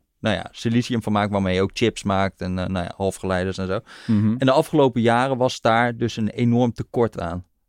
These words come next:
Speaker 1: Om, eh, waardoor er eigenlijk zonnepanelen ietsje duurder werden.
Speaker 2: Mhm.
Speaker 1: Ehm, want dat polysilicium is iets van vijfendertig procent van de kosten van een zonnepaneel.
Speaker 2: Mhm.
Speaker 1: Nou was daar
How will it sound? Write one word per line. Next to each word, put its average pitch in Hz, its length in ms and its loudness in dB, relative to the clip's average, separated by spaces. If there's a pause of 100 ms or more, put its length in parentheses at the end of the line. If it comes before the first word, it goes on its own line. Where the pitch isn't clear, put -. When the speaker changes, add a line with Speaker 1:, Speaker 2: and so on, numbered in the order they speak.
(180)
Speaker 1:
Om, 104 280 0
eh, 104 60 -6 (140)
waardoor 104 460 0
er 101 220 -2
eigenlijk 98 420 -8
zonnepanelen 98 880 -2
ietsje 107 260 -4
duurder 101 340 2
werden. 92 480 -2
Speaker 2:
Mhm. 104 260 2 (440)
Speaker 1:
Ehm, 110 800 2 (100)
want 104 240 -4
dat 107 140 -2
polysilicium 110 600 0
is 104 140 -2
iets 104 120 -6
van 101 100 -8
vijfendertig 95 480 -2
procent 92 260 -6
van 92 100 -6
de 90 60 -6
kosten 90 360 -10
van 90 140 -8
een 87 80 -4
zonnepaneel. 87 600 -10 (100)
Speaker 2:
Mhm. 104 200 4 (840)
Speaker 1:
Nou 123 280 4
was 160 280 4
daar 123 440 4